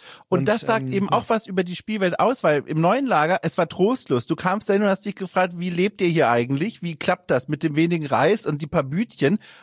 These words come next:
Speaker 1: Und das sagt ja was über das neue Lager aus. Das hat ja fast dann schon so eine Charakterisierung von, okay, also hier läuft der Laden nicht so richtig, oder? Es wird zusammengehalten von Gewalt und keiner darf hier raus.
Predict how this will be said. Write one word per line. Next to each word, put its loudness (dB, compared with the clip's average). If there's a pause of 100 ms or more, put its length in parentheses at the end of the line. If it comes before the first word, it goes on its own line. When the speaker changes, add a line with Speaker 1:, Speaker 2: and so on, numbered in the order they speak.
Speaker 1:
Und 2
das 0
sagt -2
ja 2
was 0
über 0
das 0
neue 4
Lager 2
aus. 2
Das -8
hat -4
ja 2
fast -2
dann 0
schon 0
so 0
eine 0
Charakterisierung 0
von, 0 (600)
okay, -4
also 0 (180)
hier 0
läuft 2
der 0
Laden 2
nicht -2
so -6
richtig, -4
oder? 2
Es 0
wird -4
zusammengehalten 0
von -2
Gewalt 0
und -4
keiner -2
darf 2
hier -2
raus. 2